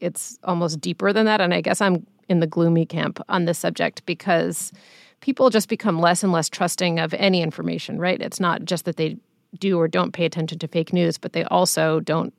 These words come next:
pay attention to real news. And so there's a broader question of what happens when a society at large becomes distrustful and paranoid about everything.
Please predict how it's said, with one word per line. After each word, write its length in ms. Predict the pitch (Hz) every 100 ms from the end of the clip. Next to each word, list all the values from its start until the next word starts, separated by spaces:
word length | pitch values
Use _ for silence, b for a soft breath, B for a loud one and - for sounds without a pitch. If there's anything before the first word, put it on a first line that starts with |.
| -
pay 120 | 165
attention 520 | 160 160 160 165 165
to 480 | - 170 156 160 -
real 360 | 196 226 202 175
news. 420 | 160 165 170 -
And 180 | 175 170
so 300 | 175 165 165
there's 240 | 170 165
a 160 | 165 - _
broader 260 | - 180 175
question 300 | - 175 185
of 160 | 160 165
what 320 | 170 185 175
happens 580 | 180 170 - 165 165 -
when 140 | 170
a 60 | 156
society 640 | 160 - 165 165 165 165
at 120 | 160
large 380 | 170 175 165 160
becomes 460 | - - 160 156 -
distrustful 800 | - - - 170 - 165 160 160
and 200 | 170 156
paranoid 460 | 160 160 165 160
about 300 | - 165 160 -
everything. 460 | 202 175 165 -